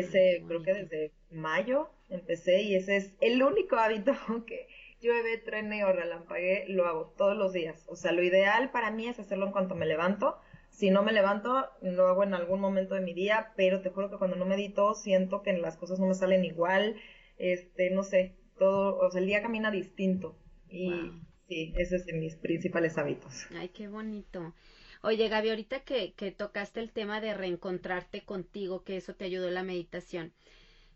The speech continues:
Speaker 1: ah, lo, lo vi relacionado a algo que yo hago mucho hincapié a, en este podcast, y es uno de mis mensajes que, eh, el encontrarte contigo misma, el tener una buena relación y una autoestima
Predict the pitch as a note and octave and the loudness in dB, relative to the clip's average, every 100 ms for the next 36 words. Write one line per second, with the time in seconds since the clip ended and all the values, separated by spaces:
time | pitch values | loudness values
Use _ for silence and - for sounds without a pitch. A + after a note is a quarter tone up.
0 | _ - G3 F#3 F#3+ G#3 G#3 G3+ A3 A3 | _ -6 -6 -6 -6 0 0 0 -2 -2
1 | A3 A3+ C4 B3 A3+ G3 F#3 G#3 G#3 F#3 | 0 0 0 0 -6 -6 -2 -2 -2 0
2 | F3 E3+ F#3+ F#3 E3+ - G3 F#3 G3 G#3 | -2 -2 -4 -4 -6 -8 -6 -4 -4 -8
3 | F#3 G#3 G3+ G3+ F3+ - F#3+ F3+ - F#3+ | -10 -12 -8 -8 -8 -6 -4 -4 -4 -8
4 | F3+ F#3 F3+ F3 - F3+ - G#3 - F3+ | -6 -6 -6 -8 -12 -12 -8 -8 -6 -8
5 | F3 - - _ F3 F3 E3+ - F#3+ G3 | -10 -10 -20 _ -8 -6 -8 -14 -10 -8
6 | F#3+ G3 F#3+ F3+ F3+ F3+ F#3 E3+ F3+ - | -6 -6 -8 -8 -8 -8 -8 -8 -10 -10
7 | F#3 E3+ D#3+ _ - _ _ _ _ _ | -6 -6 -8 _ -20 _ _ _ _ _
8 | _ - G3 F#3 F#3 F3+ F3+ E3+ E3 - | _ -8 -4 -2 0 0 0 0 -4 -10
9 | _ _ _ _ _ _ - G#3+ G#3+ G#3+ | _ _ _ _ _ _ -4 -2 -2 -2
10 | A3+ A3 A#3+ B3 B3 E4+ D4+ A3+ A#3 G#3+ | -4 -4 -2 -4 -4 -10 -8 -10 -8 -6
11 | A#3 A#3 A3+ G#3 F#3+ F#3+ G3+ G3 G3 G#3 | -4 -4 -6 -6 -8 -6 -6 -8 -8 -6
12 | A3 A3+ C4+ C#4 C4 B3 A#3+ B3 G#3+ F3+ | -6 -6 -8 -8 -6 -4 -4 -6 -4 -4
13 | E3+ - G3+ F#3+ G3 G3+ A3 G3 F#3 F3 | -6 -8 -8 -6 -8 -6 -6 -6 -8 -6
14 | F3 E3 - - A#3+ F#3 E3+ C4 | -6 -6 -8 -10 -6 -6 -6 -10